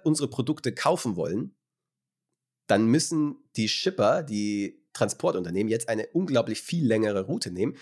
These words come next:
Die Frachtraten sind durch die Decke gegangen wegen eben dieser längeren Route und damit ja einem höheren Bedarf an, an Frachtkapazität.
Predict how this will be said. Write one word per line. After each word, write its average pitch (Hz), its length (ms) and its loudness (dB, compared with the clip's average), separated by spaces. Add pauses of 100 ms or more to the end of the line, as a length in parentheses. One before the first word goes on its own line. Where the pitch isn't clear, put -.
(180)
Die 120 80 2
Frachtraten 120 480 0
sind 107 220 -2
durch 113 100 0
die 107 100 -4
Decke 160 240 2
gegangen 95 400 -2
wegen 101 220 -2
eben 101 160 -4
dieser 98 180 -4
längeren 98 320 -2
Route 110 240 -2
und 98 140 -2
damit 98 300 -2 (260)
ja 104 100 2
einem 92 300 0
höheren 117 300 4
Bedarf 95 360 0
an, 92 240 -4 (460)
an 98 80 0
Frachtkapazität. - 960 -2